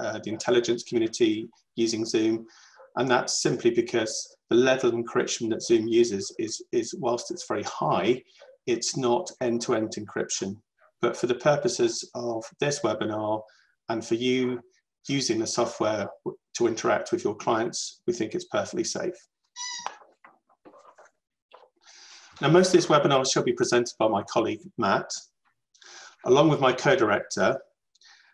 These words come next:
and Amy and Steve and Mel and other colleagues.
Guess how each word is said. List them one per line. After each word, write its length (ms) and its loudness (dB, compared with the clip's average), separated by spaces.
and 260 -2
Amy 580 2
and 160 -2
Steve 580 0
and 160 0
Mel 480 0
and 140 -2
other 180 2
colleagues. 640 0